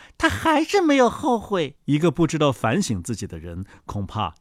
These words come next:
Speaker 2: 真的是无可救药了。
Speaker 1: 爸爸，可是婴儿就真的要在地狱里边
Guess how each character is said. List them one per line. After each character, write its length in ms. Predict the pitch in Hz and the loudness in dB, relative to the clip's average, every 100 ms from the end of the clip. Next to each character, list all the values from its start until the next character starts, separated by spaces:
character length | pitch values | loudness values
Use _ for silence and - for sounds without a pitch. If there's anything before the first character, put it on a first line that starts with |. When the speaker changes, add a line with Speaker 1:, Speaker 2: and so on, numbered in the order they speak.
| - | -4
Speaker 2:
真 160 | - | 0
的 80 | 135 | 0
是 140 | 104 95 | -2 -6
无 200 | 98 117 | -6 -6
可 160 | 95 | -8
救 220 | 85 135 101 | -6 -4 -2
药 240 | 120 95 | -4 -6
了。 260 | 82 - _ _ - | -10 -18 _ _ 4
Speaker 1:
爸 160 | 311 | 4
爸， 320 | 302 269 247 - - _ | 6 6 6 2 -20 _
可 140 | - | -2
是 160 | - 330 | 2 4
婴 260 | 311 339 302 | 4 2 6
儿 160 | 294 294 - | 6 4 -2
就 120 | 349 | 0
真 240 | 311 466 381 | 6 6 8
的 120 | 330 | 8
要 120 | 320 | 8
在 160 | 294 294 | 8 4
地 280 | - 330 302 | 4 4 6
狱 120 | 302 | 4
里 180 | 262 233 | 2 2
边 320 | 269 269 | 4 4